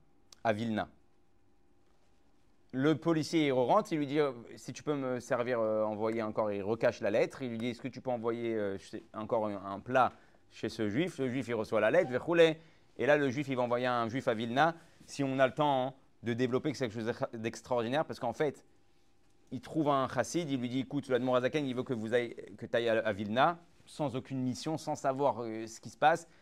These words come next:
Le type, il arrive à Vilna, et pendant quelques jours, il se balade là-bas dans les synagogues, personne ne fait attention à lui, et il entend un petit peu tout ce qui se passe sur le Admour Azaken. Il entend des gens qui sont contents, il y en a qui disent : « Ah, sauf, sauf,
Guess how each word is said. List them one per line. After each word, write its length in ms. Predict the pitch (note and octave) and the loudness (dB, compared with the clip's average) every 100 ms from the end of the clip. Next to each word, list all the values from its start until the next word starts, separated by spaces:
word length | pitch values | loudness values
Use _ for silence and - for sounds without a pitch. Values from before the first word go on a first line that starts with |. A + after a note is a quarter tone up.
| _ _ _ _ | _ _ _ _
Le 140 | A#2+ C3 | -2 -2
type, 180 | D#3+ | -2
il 80 | C3+ | 2
arrive 220 | C3 C3+ | 2 4
à 60 | B2 | 0
Vilna, 360 | A2+ A#2+ D#3+ C#3+ | 0 2 4 4
et 60 | |
pendant 220 | C3 C3 B2 | -2 -4 -4
quelques 240 | C3 C3 | -4 -4
jours, 200 | A2+ D#3 | -4 -4
il 60 | G#2 | -4
se 60 | |
balade 320 | G2 A#2 C3 A#2 | 2 4 4 4
là-bas 200 | A2+ A#2+ | 2 0
dans 100 | A#2 | 0
les 80 | |
synagogues, 380 | G#2+ B2 A#2+ C3 | -4 -4 -4 -2
personne 260 | B2+ - A#2+ | -4 -4 -4
ne 40 | |
fait 60 | A2+ | -4
attention 360 | G#2+ G#2+ A2 | -2 -4 -4
à 60 | G2+ | -2
lui, 220 | B2 - - - _ - | -2 -4 -8 -20 _ -4
et 120 | C3 | 0
il 120 | B2 | 0
entend 480 | B2+ B2+ F3 C#3+ A#2+ | 0 0 0 2 0
un 60 | A2 | -2
petit 160 | - | -6
peu 140 | B2+ C#3+ | -6 -6
tout 120 | C3+ | -8
ce 100 | - | -12
qui 120 | - | -14
se 100 | - | -2
passe 360 | E3 C#3+ - - _ _ _ _ _ | 4 4 4 -10 _ _ _ _ _
sur 240 | - D3 | -4 2
le 60 | C3 | 4
Admour 240 | A#2 A#2 G#2 | 2 0 -2
Azaken. 380 | G#2+ E3+ F3 | -2 0 0
Il 80 | C3+ | -2
entend 200 | A#2+ B2+ | -4 -2
des 100 | A#2 | -2
gens 120 | A2+ A#2+ | -2 -4
qui 100 | - | -8
sont 140 | G#2+ | -10
contents, 460 | - A#2+ D#3 D#3 - _ _ _ - | -8 0 2 2 -2 _ _ _ -4
il 60 | |
y 40 | A2 | -2
en 20 | |
a 60 | |
qui 80 | G#2+ | -2
disent : « 100 | G#2+ | 2
Ah, 100 | B2 | 2
sauf, 180 | A2+ C3 | 4 -2
sauf, 180 | - | 2